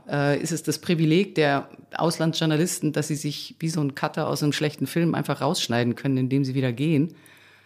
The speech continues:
Und dann hat man die Tage nach der Rückkehr nach Berlin,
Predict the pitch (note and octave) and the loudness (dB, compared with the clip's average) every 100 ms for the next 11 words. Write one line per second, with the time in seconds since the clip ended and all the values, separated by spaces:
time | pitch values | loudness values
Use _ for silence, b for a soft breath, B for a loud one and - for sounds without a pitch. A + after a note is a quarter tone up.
0 | b b - D3 D#3 F3 E3+ D#3+ E3 D#3+ | b b 0 4 4 4 2 4 4 4
1 | - D3 D3 F3+ F#3+ E3+ F3 E3+ D3+ F3+ | 0 0 2 4 4 4 2 2 2 2
2 | G#3 - G3+ F#3+ F3 - F3 D#3 D3 F#3 | 0 0 2 4 2 2 2 2 2 2
3 | A3+ A3 G3 | 4 4 4